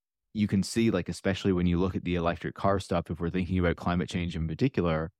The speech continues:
how, because he's associated with particular companies and technologies,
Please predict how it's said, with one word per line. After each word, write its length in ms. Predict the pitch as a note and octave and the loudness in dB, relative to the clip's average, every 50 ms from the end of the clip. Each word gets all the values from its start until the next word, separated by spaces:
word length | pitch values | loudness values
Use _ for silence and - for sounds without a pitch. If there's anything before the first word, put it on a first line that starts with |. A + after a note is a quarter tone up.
| _ _ _ _ | _ _ _ _
how, 640 | - - G2+ G2 G2+ G2+ G2 G2 G2 F#2+ F#2+ F#2+ - _ _ _ _ | -8 -4 0 2 2 4 4 4 4 2 2 0 -4 _ _ _ _
because 340 | - F#2+ - - G#2 G#2+ G2+ | -6 -4 0 2 2 2 2
he's 140 | G#2+ G2 G2 | 2 0 0
associated 640 | F#2 - - F#2+ F#2+ G2 F#2 - F2+ F2 E2+ E2+ - | 0 0 2 2 2 2 0 0 -2 -2 -2 -2 -4
with 220 | - E2+ E2+ - - | -4 -6 -6 -6 -8
particular 420 | - - F2+ - - F2 F2 E2+ | -8 -6 -6 -4 -2 -2 -2 -2
companies 420 | - - F2+ E2+ F#2 F#2 E2+ - | -2 -2 -2 0 0 0 0 0
and 80 | E2 D#2 | -2 -4
technologies, 920 | - D#2+ D#2+ - A2+ A2+ B2 B2+ B2 G#2+ G#2 E2 D#2+ D#2+ D#2+ D#2+ E2 - | -4 -6 -2 2 2 4 6 4 4 2 2 -2 -2 -2 -4 -8 -10 -12